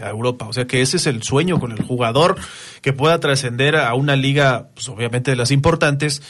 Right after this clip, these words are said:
pero sí lo que está haciendo hoy con los Tuzos me parece de destacar. Almada lo sabe, reconoce que es uno de sus jugadores más importantes, y creo que Pachuca ha recuperado algo de lo que lo hizo campeón, ¿no? Esa dinámica, ese ir y venir los noventa minutos,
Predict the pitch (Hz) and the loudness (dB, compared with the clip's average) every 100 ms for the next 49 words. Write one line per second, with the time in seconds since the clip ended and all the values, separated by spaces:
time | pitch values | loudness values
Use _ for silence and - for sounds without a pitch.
0 | - - - 139 135 160 175 165 143 165 | -20 -10 0 0 2 2 2 0 0 0
1 | 165 175 170 156 170 165 147 123 127 156 | 2 2 4 4 2 0 0 0 -2 -2
2 | 156 131 120 123 139 147 131 - 135 123 | 0 -2 0 0 2 0 -2 -8 -2 0
3 | 120 - 120 - 151 165 - - - _ | 0 0 -2 2 2 0 -4 -20 -20 _
4 | 110 127 143 151 156 139 120 110 - 139 | -2 2 4 4 2 0 -2 -4 0 2
5 | 147 147 127 120 110 123 139 139 143 139 | 2 0 -2 -6 -4 0 0 0 0 0
6 | 143 139 - 123 113 127 135 139 - 82 | 2 0 -2 -2 0 2 2 0 -2 -8
7 | 107 131 143 139 147 143 143 143 156 - | -4 0 0 0 0 2 0 2 -2 -4
8 | - - 147 139 196 214 214 202 170 147 | -14 -8 -4 2 4 4 2 0 -2 -4
9 | 196 208 160 190 202 202 143 156 170 180 | -2 -2 2 2 2 -2 0 2 4 4
10 | 175 180 185 170 151 143 143 143 139 156 | 4 2 2 0 0 0 0 0 2 0
11 | - - 139 131 135 156 139 139 175 151 | 0 0 -2 -2 -2 -2 0 0 0 0
12 | 139 139 170 180 156 139 135 147 160 170 | 2 4 4 2 0 0 0 0 0 0
13 | 190 185 156 156 180 190 165 139 143 156 | -2 0 2 2 2 2 2 4 4 2
14 | 160 147 135 143 160 175 165 | 0 0 2 2 2 2 0